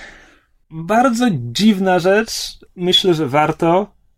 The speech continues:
Nie mam pojęcia, gdzie to będzie można jeszcze zobaczyć. Ja s-, ja się załapałem na jakiś, nie wiem, przedostatni seans w Warszawie i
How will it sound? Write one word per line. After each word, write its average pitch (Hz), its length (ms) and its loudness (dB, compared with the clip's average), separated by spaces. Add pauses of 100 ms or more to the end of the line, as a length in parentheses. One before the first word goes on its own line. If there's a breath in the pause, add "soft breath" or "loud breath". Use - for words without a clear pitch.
(1040 loud breath)
Nie 185 220 -2
mam 185 200 2
pojęcia, 160 520 0
gdzie 110 160 0
to 117 100 0
będzie 110 240 2
można 113 280 2
jeszcze 113 240 0
zobaczyć. 113 400 2
Ja 117 80 2
s-, 113 200 -2
ja 120 180 2
się 120 140 -2
załapałem 113 560 0
na 110 60 2
jakiś, 113 260 -2
nie 110 60 2
wiem, 107 120 0
przedostatni 113 600 0
seans 110 400 0
w 110 140 -6
Warszawie 113 680 0
i 117 320 -2